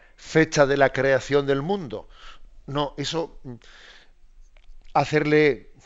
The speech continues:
pretender que el científico responda a esa pregunta es hacerle una pregunta que no le corresponde. Él no, no tiene, no debe de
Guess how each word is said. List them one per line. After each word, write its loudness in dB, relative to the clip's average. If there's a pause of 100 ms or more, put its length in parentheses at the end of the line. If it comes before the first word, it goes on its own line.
(100)
pretender 0
que 0
el 0
científico -4
responda -2
a 6
esa -2
pregunta -4 (400)
es 0 (160)
hacerle -4
una 0
pregunta -2
que -4
no 0
le -2
corresponde. -8 (1700)
Él 0 (540)
no, -4 (200)
no -4
tiene, -4
no -4
debe 2
de 0